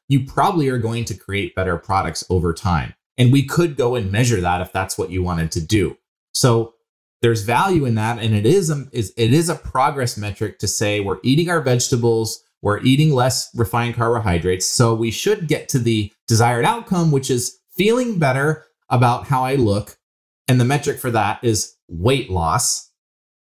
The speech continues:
Well, the progress metric there can be how many push-ups did you did, how did you eat this week,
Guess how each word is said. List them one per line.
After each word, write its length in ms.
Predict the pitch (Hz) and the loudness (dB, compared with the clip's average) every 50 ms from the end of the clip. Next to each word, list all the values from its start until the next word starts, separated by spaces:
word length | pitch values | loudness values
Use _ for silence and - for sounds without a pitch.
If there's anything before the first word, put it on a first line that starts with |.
| _ _ _ _ | _ _ _ _
Well, 460 | 110 120 - 87 156 156 - - _ _ _ | 0 2 2 2 0 -4 -6 -12 _ _ _
the 100 | - 127 | -4 -4
progress 540 | 113 - - 117 110 123 135 156 156 - - | -4 -2 -2 -2 0 0 2 0 0 0 0
metric 400 | 120 117 113 - - 127 127 - | -2 -2 -2 -2 -4 -6 -4 -4
there 220 | 104 98 98 104 | -2 0 0 -2
can 240 | 104 - 135 123 113 | 0 0 0 0 0
be 360 | 92 98 95 101 107 113 - _ | -2 -2 -2 -2 -2 -4 -6 _
how 160 | - 90 87 | -6 -4 -4
many 180 | 98 104 120 135 | -2 0 -2 -2
push-ups 420 | 131 - 123 113 - 127 117 - | 2 2 0 0 0 -4 -8 -6
did 180 | - 123 113 110 | -8 -8 -6 -4
you 100 | 110 101 | -6 -6
did, 400 | 101 92 87 82 87 90 92 - _ _ _ | -2 -2 0 0 0 -2 -6 -10 _ _ _
how 160 | - 110 107 | -2 0 0
did 180 | 117 131 139 123 | 2 0 0 0
you 140 | 123 - - | -2 -4 -4
eat 240 | 101 104 101 92 - | -4 -4 -4 -4 -2
this 260 | - - - - - - | -2 -2 -2 -2 -6 -6
week, 340 | 87 87 92 101 101 - | -4 -4 -2 -4 -4 -6